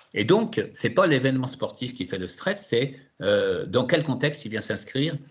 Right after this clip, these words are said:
et, euh, chez quels individus, euh, avec quel niveau de, on va dire, d'imprévisibilité de la situation il se trouve.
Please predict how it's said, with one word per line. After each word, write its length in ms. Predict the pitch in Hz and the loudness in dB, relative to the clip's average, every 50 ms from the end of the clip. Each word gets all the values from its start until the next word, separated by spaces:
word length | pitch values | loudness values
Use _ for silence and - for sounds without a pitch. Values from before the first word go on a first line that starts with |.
| _ _ _ - | _ _ _ -4
et, 260 | - 110 120 120 117 | -2 -2 0 0 0
euh, 100 | 104 95 90 | 0 0 0
chez 200 | - - 110 107 | -2 -4 -2 0
quels 220 | 139 135 131 127 | 0 0 0 0
individus, 680 | 120 110 104 101 107 101 95 113 131 160 170 160 - - _ _ - - | -2 -4 -4 -6 -6 -6 -4 -2 0 0 -2 -2 -6 -14 _ _ -8 -4
euh, 180 | 98 98 101 - | -2 -2 0 0
avec 240 | 98 98 110 107 - | -2 -2 -2 -2 0
quel 160 | - 135 127 | 0 0 0
niveau 300 | 120 120 120 131 135 143 | 0 -2 -2 -2 -2 -2
de, 420 | 131 107 101 101 95 95 95 101 98 - - - _ _ | 0 0 -2 0 0 -2 -4 -6 -8 -12 -18 -20 _ _
on 60 | 98 | -8
va 80 | 95 98 | -8 -4
dire, 160 | 107 113 107 | -2 0 2
d'imprévisibilité 880 | - 151 143 - - 131 117 120 113 110 113 110 98 104 107 - - 139 | 4 4 2 4 0 -2 -2 -2 -4 -4 -4 -4 -4 -4 -6 -4 -4 -2
de 60 | 123 | -2
la 80 | 104 - | -2 -4
situation 480 | - - 92 - 104 98 92 - 127 | -4 -6 -8 -6 -6 -6 -6 -6 -8
il 80 | 120 117 | -8 -8
se 120 | - - | -8 -10
trouve. 340 | 95 - - - 101 92 - | -10 -12 -12 -14 -14 -14 -16